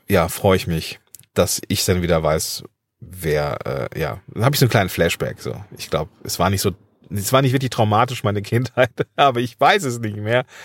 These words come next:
wer da noch in diesem, in diesem Buch war. Und das Ding hieß doch, hieß das die Fibel einfach nur?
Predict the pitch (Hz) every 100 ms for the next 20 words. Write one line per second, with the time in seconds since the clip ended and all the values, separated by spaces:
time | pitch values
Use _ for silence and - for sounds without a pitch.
0 | - - 151 127 113 120 180 180 120 117
1 | 120 117 107 101 101 101 - - _ _
2 | 98 95 95 92 95 _ _ - - 95
3 | 113 - 85 80 90 90 92 - - 92
4 | - - 123 127 156 - - - - 208
5 | - 123 - - 107 139 202 135 185 -
6 | 190 - 208 247